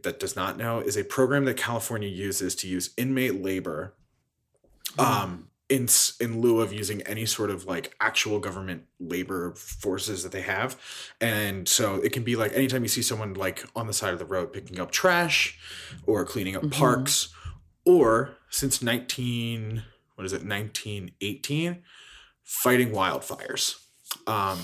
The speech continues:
Speaker 1: so it is labor specifically
Speaker 2: Yeah.
Speaker 1: designed for that. Um, and it infuriated me that these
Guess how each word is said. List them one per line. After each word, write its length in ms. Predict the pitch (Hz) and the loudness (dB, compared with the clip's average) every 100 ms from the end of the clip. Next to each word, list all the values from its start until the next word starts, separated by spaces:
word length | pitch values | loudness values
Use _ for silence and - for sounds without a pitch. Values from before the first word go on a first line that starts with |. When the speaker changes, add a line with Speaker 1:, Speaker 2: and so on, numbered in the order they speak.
| 90 | 0
Speaker 1:
so 280 | - 113 | 2 4
it 60 | 104 | 2
is 320 | 104 98 87 | 0 -2 -4
labor 380 | - 120 131 135 | -2 4 8 8
specifically 460 | 135 113 120 107 104 | 6 2 -2 -2 -4
Speaker 2:
Yeah. 60 | |
Speaker 1:
designed 300 | 127 98 90 | -2 -2 -4
for 100 | - | -4
that. 260 | 85 76 - - - | -4 -4 -8 -16 -4
Um, 500 | 101 95 92 87 78 _ - _ - - _ _ | 0 0 0 -4 -10 _ -20 _ -20 -20 _ _
and 120 | 107 107 | -2 -2
it 100 | 101 | -4
infuriated 1040 | 98 - - 123 117 127 139 143 151 151 | -4 -4 -2 0 2 4 6 6 4 2
me 200 | 151 156 | 0 0
that 180 | 135 107 | 0 0
these 240 | 107 101 | -2 -4